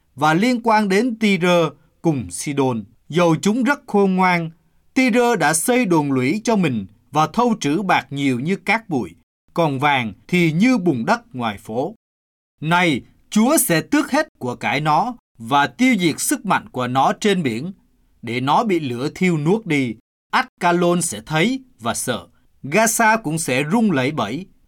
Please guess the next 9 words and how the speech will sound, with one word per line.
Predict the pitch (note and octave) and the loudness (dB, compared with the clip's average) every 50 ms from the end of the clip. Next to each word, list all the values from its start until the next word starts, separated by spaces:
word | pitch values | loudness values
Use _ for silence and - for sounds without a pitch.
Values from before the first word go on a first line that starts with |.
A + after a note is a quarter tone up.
| _ _ _ | _ _ _
Hy | - B3+ C#4 C4+ | 0 2 2 2
vọng | G3+ F#3 C3 A#2+ C3 | 2 0 -2 -4 -4
của | - D#3 D3+ | -4 -4 -4
Ekron | E3 G3+ A#3+ - - G3 A3 G#3+ G#3+ A3 G#3 | -2 -2 -4 -4 -2 0 2 2 4 2 2
sẽ | - - D3 - | 0 -2 -4 -2
thành | - E3+ D3 C3 B2+ | 0 0 0 0 0
nỗi | A#2 A2 A#2+ D3 E3+ | -2 -2 -2 -2 -2
thất | - - C#4 C4+ - - | 0 -2 -2 -2 -2 -4
vọng. | C#3+ C3 - - | -2 -2 -2 -4